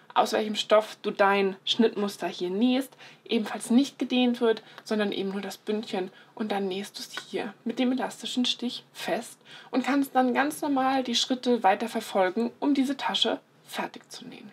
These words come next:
Nachdem du also den Eingriff so jetzt genäht hast, kannst du den einen Taschenbeutel nach innen umklappen, sodass er links auf links auf dem Stoff aufliegt und siehst jetzt hier schon, wie der Eingriff später aussehen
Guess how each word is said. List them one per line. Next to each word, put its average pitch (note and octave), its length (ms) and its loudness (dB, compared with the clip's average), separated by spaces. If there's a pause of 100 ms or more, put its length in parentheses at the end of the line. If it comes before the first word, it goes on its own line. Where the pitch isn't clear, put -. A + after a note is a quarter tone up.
(120)
Nachdem C#4+ 300 6
du C#4 120 8
also A#3+ 280 6
den G#3 240 4
Eingriff D#4+ 520 4
so A#3+ 200 2
jetzt - 320 2
genäht A3 460 2
hast, D4+ 260 -2
kannst C#4 340 0
du B3 80 2
den A3 400 0 (120)
einen F#3+ 340 -8
Taschenbeutel F3+ 840 -4
nach B3 360 2
innen D4 300 2
umklappen, B3+ 680 2
sodass G#3+ 280 0
er G3 200 4
links A3+ 420 2
auf G3+ 220 -2
links G3+ 320 0
auf A#3+ 200 4
dem A#3+ 180 2
Stoff A3+ 380 4 (360)
aufliegt B3 640 4
und B3 180 6
siehst B3+ 380 2
jetzt B3 240 0
hier A3 200 0
schon, G#3 360 0 (280)
wie G3 280 -8 (180)
der - 180 2
Eingriff F#3+ 400 -6 (120)
später G3+ 600 -4 (280)
aussehen E3 540 -4